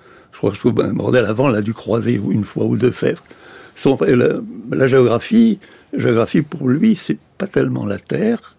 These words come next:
que, en fait, ce qu'il, le, le géographe qui cite toujours, c'est Vidal de la Blache. C'est même la référence, euh, et il a, il a, et jusqu'au bout, c'est à ça qu'il se réfère. Mais, euh, s'il veut vouloir, c'est, euh, réconcilier véritablement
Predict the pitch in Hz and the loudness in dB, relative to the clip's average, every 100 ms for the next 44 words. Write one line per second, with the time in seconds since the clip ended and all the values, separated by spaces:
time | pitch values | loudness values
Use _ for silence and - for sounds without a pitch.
0 | - 151 185 180 - _ - - 156 165 | 0 2 2 0 -12 _ -8 -2 -2 -4
1 | - - 110 - 117 - - - 202 101 | -8 -6 -4 0 -2 -2 -6 -4 -4 0
2 | 117 113 101 104 107 - 104 - 98 208 | 2 2 0 -2 -6 -8 -8 -6 -2 -2
3 | - 110 107 123 113 113 120 - - - | 0 -2 0 -2 0 -2 -4 -8 -12 -20
4 | _ _ _ _ - - _ _ _ _ | _ _ _ _ -16 -16 _ _ _ _
5 | 107 98 110 135 117 - 90 98 104 - | -2 -2 0 0 -2 -4 -6 -4 -4 -4
6 | 87 - 147 - - - - - - - | -4 -4 -4 -6 -6 -6 -6 -14 -20 -8
7 | - 98 - - - 85 - 90 82 123 | -2 -2 -2 -4 -4 -4 -4 -4 0 -2
8 | - 113 117 185 226 - - - - 104 | -2 -4 -2 -2 -4 -10 -20 -8 -4 -2
9 | 101 190 - - 117 110 - - 98 127 | -2 -2 -2 -2 -2 -2 -4 -6 0 0
10 | - - - - - - - 98 - 101 | -2 -10 -20 -20 -20 -20 -18 -14 -4 -2
11 | 98 120 117 - - 110 - - _ _ | 0 0 0 -2 -2 -4 -6 -20 _ _
12 | - - 87 101 107 87 - - 190 143 | -8 -6 -6 -2 -2 -4 -6 -4 -4 -4
13 | 107 101 - - 101 120 226 | -6 -6 -8 -8 -8 -4 -2